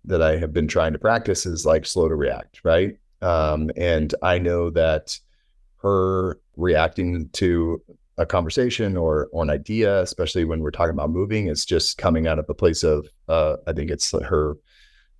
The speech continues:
little Kayla coming out that is fearful of change and fearful of instability and, and, you know, comes from, you know, different childhood traumas that she's had in, in the past. And my job is just to,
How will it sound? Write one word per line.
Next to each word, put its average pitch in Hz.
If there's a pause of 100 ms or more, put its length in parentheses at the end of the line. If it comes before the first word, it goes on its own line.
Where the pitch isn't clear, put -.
(240)
little 101
Kayla 90
coming 90
out 92
that 85
is 85
fearful 104
of 82
change 87
and 78
fearful 82
of 78
instability 90
and, 80
and, 78 (120)
you 95
know, 76
comes 85
from, 80 (400)
you 90
know, 78
different 78
childhood 85
traumas 85
that 92
she's 82
had 80
in, 80 (140)
in 87
the 78
past. 87
And 80
my 82
job 80
is 78
just -
to, 80